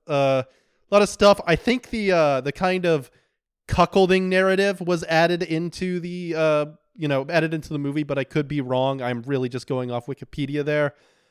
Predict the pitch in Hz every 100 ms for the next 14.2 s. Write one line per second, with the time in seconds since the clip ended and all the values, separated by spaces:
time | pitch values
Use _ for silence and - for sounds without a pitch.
0 | _ _ _ - 180 156 - - - 156
1 | 147 139 135 131 131 135 151 151 147 165
2 | 160 170 185 139 113 - - 147 139 139
3 | 135 131 147 _ - 160 180 139 151 151
4 | 151 156 151 156 160 190 190 202 175 196
5 | 175 - 160 165 156 156 147 143 127 139
6 | 127 139 131 123 143 175 131 117 110 -
7 | 143 135 135 127 - _ _ _ _ _
8 | _ 170 214 214 208 208 233 330 262 196
9 | 185 190 - 160 160 - 175 - 160 143
10 | 135 120 117 113 _ _ _ _ _ _
11 | _ - - 165 151 190 - 156 156 143
12 | 139 - - - 165 160 151 131 135 143
13 | 151 - 156 160 151 165 156 156 143 127
14 | 123